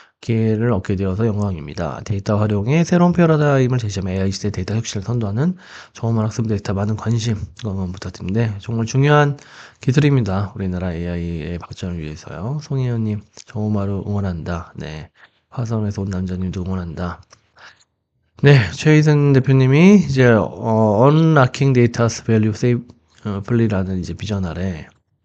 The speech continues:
차등 정보 보호 기반의 데이터 증강 기술을 활용하고 유용, 어, 고유용성 전용 데이터 합성 솔루션을 개발하는 스타트업이다. 네. 아, 비비안 님이,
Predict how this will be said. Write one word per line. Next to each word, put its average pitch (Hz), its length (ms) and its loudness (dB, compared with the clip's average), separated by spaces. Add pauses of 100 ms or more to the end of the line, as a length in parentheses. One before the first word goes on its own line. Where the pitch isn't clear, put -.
(120)
차등 123 280 -2
정보 107 280 -2
보호 92 160 -2
기반의 95 460 -6
데이터 107 280 -2
증강 139 460 4
기술을 104 260 -2
활용하고 90 540 -10 (520)
유용, 123 680 2 (520)
어, 98 220 -2
고유용성 151 560 6
전용 110 220 0
데이터 98 220 -4
합성 104 200 -8
솔루션을 104 360 -4
개발하는 82 680 -10
스타트업이다. - 720 -14
네. 78 240 -16 (1160)
아, 95 140 -12
비비안 113 360 2
님이, 131 380 2